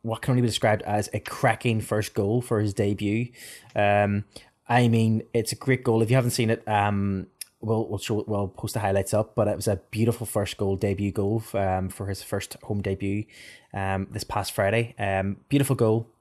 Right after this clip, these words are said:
Um, and that's my choice for this week. So we haven't actually chose any Belfast Giants players, which is probably the first time in a long time. Um, so what we'll do is we'll get those up in the next week. Um, and as usual, put our vote out, and you can vote on who you think, uh, deserves the win for this,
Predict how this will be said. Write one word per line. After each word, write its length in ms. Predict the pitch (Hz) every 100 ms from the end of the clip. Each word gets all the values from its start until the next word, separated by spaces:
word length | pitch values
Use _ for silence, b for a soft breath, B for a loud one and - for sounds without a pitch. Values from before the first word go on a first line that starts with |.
| -
Um, 480 | 104 104 104 107 - B B B B B
and 220 | 98 101 98
that's 220 | 104 -
my 160 | 95
choice 340 | 98 - 98 -
for 440 | - - 101 98
this 200 | 98 98
week. 180 | 110 113
So 120 | -
we 80 | 117
haven't 320 | 110 123 117
actually 260 | 110 110 113
chose 300 | - 113 101
any 300 | 113 113 131
Belfast 380 | 135 113 123 -
Giants 320 | 120 120 170
players, 340 | - 180 180 -
which 220 | 139 135
is 120 | 120
probably 220 | - 123
the 60 | 104
first 160 | 117
time 140 | - 107
in 40 |
a 80 | 101
long 220 | 107 107
time. 320 | 104 117 147 151 B B B 123
Um, 280 | 110 110 -
so 100 | 131
what 100 | 135
we'll 60 |
do 80 | 131
is 140 | 127
we'll 60 | 131
get 180 | 160 135
those 180 | 139 135
up 160 | -
in 120 | 131
the 60 | 120
next 220 | 117 -
week. 260 | 117 120 -
Um, 340 | 107 107 104 101
and 120 | 104
as 160 | 98 104
usual, 280 | 110 117 107
put 120 | 131
our 60 | 107
vote 220 | 104 98
out, 180 | 104 -
and 360 | 101 98 101 98
you 80 | -
can 140 | 110
vote 220 | 101 98
on 220 | - 95 95
who 100 | 104
you 220 | 95 98
think, 380 | - 98 98 -
uh, 280 | 104 95 90
deserves 500 | 92 98 101 95 95
the 140 | -
win 240 | 98 95 101
for 160 | -
this, 220 | 104 -